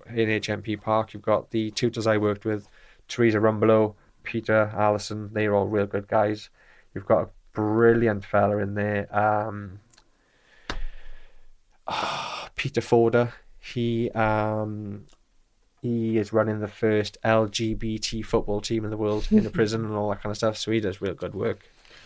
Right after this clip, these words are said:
Speaker 2: Well, we had Neil Samworth on the podcast.
Speaker 1: I
Speaker 2: He was,
Speaker 1: saw his
Speaker 2: he was
Speaker 1: one.
Speaker 2: a good guy.
Speaker 1: I enjoyed that one.
Speaker 2: I, I, uh, I'm not saying that all guards are bad either. I'm saying there's,
Speaker 1: No.
Speaker 2: um,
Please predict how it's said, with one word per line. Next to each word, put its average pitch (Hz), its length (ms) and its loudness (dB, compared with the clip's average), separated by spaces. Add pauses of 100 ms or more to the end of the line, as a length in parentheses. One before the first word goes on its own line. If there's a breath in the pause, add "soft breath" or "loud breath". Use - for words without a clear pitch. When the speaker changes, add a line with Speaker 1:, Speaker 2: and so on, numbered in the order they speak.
(180 soft breath)
Speaker 2:
Well, 135 100 6
we 156 80 10
had 135 140 10
Neil 107 200 8
Samworth 117 520 2
on 123 100 0
the 120 60 0
podcast. 110 480 0
Speaker 1:
I 110 60 4
Speaker 2:
He 113 80 8
was, 110 60 8
Speaker 1:
saw 135 140 8
his 113 120 8
Speaker 2:
he - 20 8
was 107 80 6
Speaker 1:
one. 95 60 0
Speaker 2:
a 87 40 -2
good 87 160 2
guy. 82 140 6
Speaker 1:
I 113 140 4
enjoyed 113 320 4
that 85 120 -2
one. 85 180 -8
Speaker 2:
I, 104 120 8
I, 113 340 10
uh, 95 420 10 (140)
I'm 104 160 4
not 98 240 2
saying 92 280 0
that 87 80 2
all 90 460 6
guards 85 320 2
are 85 40 -6
bad 85 240 0
either. 98 240 -2
I'm 92 140 -2
saying 92 280 -4
there's, 85 240 0
Speaker 1:
No. 80 60 2
Speaker 2:
um, 87 240 0